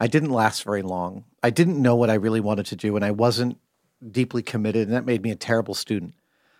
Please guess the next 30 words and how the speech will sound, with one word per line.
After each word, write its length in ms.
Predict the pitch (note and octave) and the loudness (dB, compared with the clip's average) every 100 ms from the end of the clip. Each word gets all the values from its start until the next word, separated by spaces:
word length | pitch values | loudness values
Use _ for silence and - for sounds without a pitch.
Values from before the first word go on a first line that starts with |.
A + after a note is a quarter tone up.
| _ _ | _ _
So 120 | - C#3 | 0 2
I 40 | |
spent 220 | - D#3 | 4 2
six 300 | - E3+ - | 2 2 2
months 260 | C#3+ C3 B2 | 2 2 0
studying 360 | - A#2 G#2 | -2 0 -2
acting, 500 | G#2 G#2 - G2+ G#2 - _ _ _ | -2 -4 -4 -8 -8 -14 _ _ _
uh, 200 | G#2 G2+ F#2+ | -4 -2 -2
in 140 | G#2 | -2
nineteen 300 | G#2 G#2 G#2+ | -2 -4 -4
eighty-five, 460 | G#2 G2+ - G2 F#2+ | -4 -6 -4 -4 -2
eighty-six, 680 | F2+ F2 - F2+ - - - | -6 -8 -6 -6 -6 -10 -8
and 200 | A2+ A2+ | -4 0
then 280 | A2+ A2+ A2 | 0 0 -2
I 240 | - A2 A2 | -4 -2 -2
dropped 340 | - B2 - | 2 2 2
out 180 | G3 D3 | 0 0
to 100 | - | -6
do 380 | F#2 G#2 G#2 G2+ | -6 -4 -4 -6
assistant 440 | - - C#3+ - C3 | -8 -4 -4 0 0
animation 680 | C3 D3+ D3 - C#3 C3 A2+ | 2 2 0 0 0 2 0
and 140 | G2 | -2
graphic 300 | - A2+ - | 0 0 -2
design 360 | A2 G#2+ G2+ G#2 | -10 -6 -4 -4
and 80 | F#2+ | -6
a 40 | |
bunch 220 | G2 G2 | -8 -8
of 80 | G2 | -10
other 200 | G2 F#2 | -10 -10
stuff. 320 | - - - | -12 -10 -12